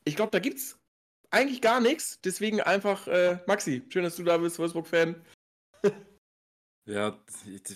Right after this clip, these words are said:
Speaker 2: wenn, wenn ich, also alles, was ich jetzt sagen würde, musst du eigentlich rausschneiden. Von daher ist alles,
Speaker 1: <laughs>
Speaker 2: alles gut.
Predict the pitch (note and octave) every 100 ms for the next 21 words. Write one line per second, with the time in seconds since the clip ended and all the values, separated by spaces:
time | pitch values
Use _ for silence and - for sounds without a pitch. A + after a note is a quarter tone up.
0 | - A2+ A2 B2 A#2+ A#2+ A#2 C#3 C3+ C#3+
1 | D#3+ D#3 D3 C#3+ C#3 D3 D3 C3+ C#3 D3
2 | A#2+ A2 G#2+ B2 A2 G#2 G2+ G2+ G2 G#2+
3 | G#2+ G2 - D#3+ - - - A#2 - A2
4 | A2